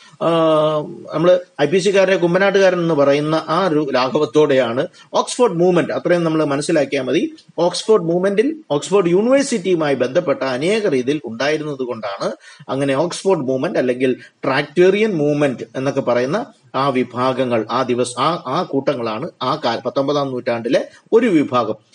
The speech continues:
ഈ വിഭാഗക്കാർ ആഗ്രഹിച്ചത് പ്യൂരിറ്റൻ സമൂഹം മൂലം ആംഗ്ലിക്കൻ സഭയ്ക്ക് നഷ്ടപ്പെട്ട ആരാധനയുടെ പ്രതാപം വീണ്ടെടുക്കുക എന്നുള്ളതാണ്. മനസ്സിലാക്കണമേ, ആ പ്യൂരിറ്റൻ സഭയൊക്കെ വന്നു കഴിഞ്ഞപ്പോൾ അവർ സഭയും,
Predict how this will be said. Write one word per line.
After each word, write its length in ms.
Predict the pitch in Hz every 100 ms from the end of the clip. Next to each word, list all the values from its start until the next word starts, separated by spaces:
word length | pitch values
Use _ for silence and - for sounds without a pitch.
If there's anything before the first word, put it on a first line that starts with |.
| _
ഈ 200 | 220 262
വിഭാഗക്കാർ 560 | 185 156 170 185 185 156
ആഗ്രഹിച്ചത് 880 | 135 156 196 156 135 117 165 - _ _
പ്യൂരിറ്റൻ 520 | 190 240 254 - 247 240
സമൂഹം 560 | 185 160 190 190 185
മൂലം 260 | 147 135 175 - - _ -
ആംഗ്ലിക്കൻ 540 | 202 214 240 - 214
സഭയ്ക്ക് 380 | 196 185 180 160
നഷ്ടപ്പെട്ട 520 | 156 - 220 180 156
ആരാധനയുടെ 720 | 139 139 175 185 180 180 165
പ്രതാപം 560 | 160 156 196 233 233 180
വീണ്ടെടുക്കുക 440 | 165 160 143 135
എന്നുള്ളതാണ്. 500 | 123 117 110 107 101 -
മനസ്സിലാക്കണമേ, 600 | 170 180 180 185 190 196 - _ _ _
ആ 300 | 156 165 180
പ്യൂരിറ്റൻ 520 | 180 156 180 185 196
സഭയൊക്കെ 360 | 180 175 185 180
വന്നു 200 | 175 190
കഴിഞ്ഞപ്പോൾ 360 | 180 180 208 180
അവർ 140 | 160
സഭയും, 420 | 170 151 180 165